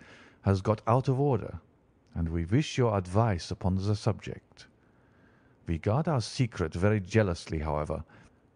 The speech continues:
and if it once become known that we had hydraulic engineers coming to our little house, it would soon rouse inquiry, and then, if the facts came out, it would be good-bye to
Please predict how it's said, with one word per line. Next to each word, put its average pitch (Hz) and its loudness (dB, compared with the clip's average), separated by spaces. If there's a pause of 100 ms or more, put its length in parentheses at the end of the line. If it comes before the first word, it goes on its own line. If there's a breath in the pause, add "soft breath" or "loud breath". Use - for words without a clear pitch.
(140)
and 110 4
if 151 0
it 202 0
once 139 2
become 107 2
known 87 2 (140)
that 104 2
we 104 2
had 101 0
hydraulic 107 0
engineers 98 2 (120)
coming 107 4
to 95 0
our 90 4
little 98 0
house, 87 -4 (640 loud breath)
it 95 -2
would 98 0
soon 160 -2
rouse 107 2
inquiry, 95 0 (520 loud breath)
and 87 0
then, 127 2
if 98 -2
the 101 2
facts - -2
came 104 4
out, 98 0
it 98 0
would 98 2
be 101 2
good-bye 117 2
to - -2